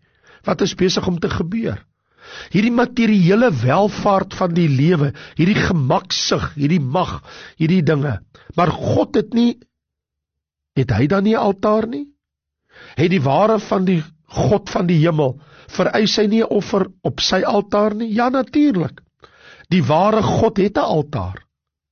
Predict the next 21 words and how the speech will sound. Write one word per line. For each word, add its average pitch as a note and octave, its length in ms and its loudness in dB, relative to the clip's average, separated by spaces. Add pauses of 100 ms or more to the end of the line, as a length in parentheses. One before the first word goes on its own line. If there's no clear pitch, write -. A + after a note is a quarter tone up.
(480)
Maar G#2 100 -4
daar G2+ 140 -2
is - 120 -2
nie E3 80 2
nog A2 220 -4
so - 140 -2
'n G2+ 60 -6
altaar - 520 -12
nie. - 140 -20 (800)
Want E3 160 -4
jy A3 100 4
sien, D#4+ 440 0 (360)
al B3 160 2
die D#4+ 220 2
altare G3+ 640 2
van F3+ 180 0
hierdie E3 220 4
wêreld D3+ 640 0 (380)
moet C3+ 180 2
die C#3 120 2
mens B2+ 720 0